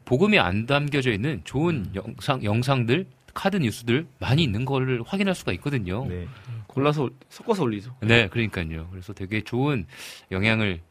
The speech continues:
Speaker 1: 우리의 젊은 세대들에게 흘려보내는 것이 아닌가라는 생각을 좀 하게 됩니다. 어, 저희 정말 많은 얘기를 좀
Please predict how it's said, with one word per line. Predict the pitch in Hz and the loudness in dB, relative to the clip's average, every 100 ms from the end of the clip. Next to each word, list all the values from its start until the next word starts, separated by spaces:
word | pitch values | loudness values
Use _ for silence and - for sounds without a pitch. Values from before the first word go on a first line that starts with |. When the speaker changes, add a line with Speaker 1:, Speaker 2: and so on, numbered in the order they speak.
| _ | _
Speaker 1:
우리의 | 92 92 85 | -4 -4 0
젊은 | 101 107 110 95 87 _ | 0 2 0 -4 -8 _
세대들에게 | - 147 131 110 90 90 104 82 - | -4 -2 -2 -2 -2 -2 -4 -6 -10
흘려보내는 | 143 123 92 82 | -8 -6 -6 -6
것이 | 82 80 | -6 -8
아닌가라는 | 73 80 80 73 78 | -10 -10 -10 -10 -12
생각을 | 80 101 80 82 104 | -10 -10 -8 -10 -8
좀 | 113 101 | -10 -8
하게 | 123 117 | -8 -8
됩니다. | 98 101 104 101 - 110 - - - - | -10 -10 -12 -14 -16 -18 -20 -20 -20 2
어, | 135 160 135 - | 8 8 6 2
저희 | 151 156 135 127 - | 4 6 4 -2 -6
정말 | 220 233 | 2 6
많은 | 185 147 156 | 8 6 4
얘기를 | 131 120 110 | 2 2 0
좀 | 113 104 87 | -2 -6 -8